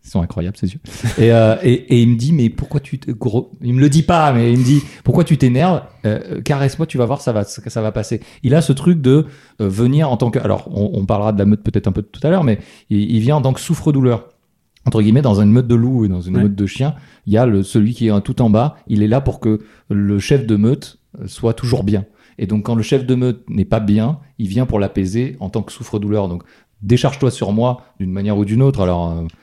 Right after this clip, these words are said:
Speaker 1: c'est plutôt
Speaker 2: Oui,
Speaker 1: les
Speaker 2: on
Speaker 1: car-,
Speaker 2: évite de lui mettre une grosse
Speaker 1: <laughs> Voilà, c'est
Speaker 2: mandale.
Speaker 1: plutôt, c'est plutôt les caresses et les machins, mais il y a ce truc-là, effectivement, de, d'empathie incroyable, euh, et aussi, euh, voilà, je, je, il est, je suis fou de lui.
Speaker 2: C'est, j'ai l'impression.
Speaker 1: C'est
Speaker 2: J'ai,
Speaker 1: l'amour
Speaker 2: j'ai,
Speaker 1: de ma vie. C'est
Speaker 2: j'ai
Speaker 1: l'amour de ma
Speaker 2: l'impression.
Speaker 1: vie, je le dis tout le temps.
Speaker 2: Ça fera plaisir à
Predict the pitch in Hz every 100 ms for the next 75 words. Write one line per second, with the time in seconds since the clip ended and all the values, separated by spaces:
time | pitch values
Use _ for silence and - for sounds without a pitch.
0 | _ - 87 - 139 127 113 135 135 131
1 | 139 135 135 131 131 127 160 139 139 131
2 | 143 147 131 139 170 165 143 156 143 139
3 | 127 139 135 135 113 110 101 160 165 123
4 | 135 120 - 104 123 135 160 - _ 107
5 | - 107 131 135 95 87 90 - - 110
6 | 104 110 - - 131 120 - 107 113 139
7 | 107 92 87 90 92 - - 110 87 92
8 | _ - 90 85 82 - _ _ 110 104
9 | 95 92 101 - - 107 90 - _ _
10 | - - 160 160 135 139 147 202 170 113
11 | 135 113 135 160 143 135 117 95 - -
12 | 101 104 110 101 113 113 98 - - -
13 | - 117 - - - 117 123 107 95 104